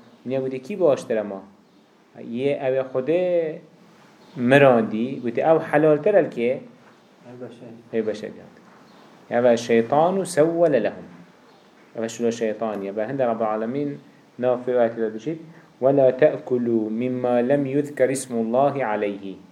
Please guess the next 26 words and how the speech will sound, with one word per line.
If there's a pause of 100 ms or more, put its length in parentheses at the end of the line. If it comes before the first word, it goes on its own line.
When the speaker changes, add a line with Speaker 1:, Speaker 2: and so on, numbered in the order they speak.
(680)
Speaker 1:
بجد
توی
خوا
و (100)
حیوانا
نخون
او (220)
ناو
خود (640)
سر
نهاتی
اینان (300)
و
نهاتی
و
کشتن
و
سر
ناو
خود
سر
نه
اینه (360)
و
«إنه
لفسق.»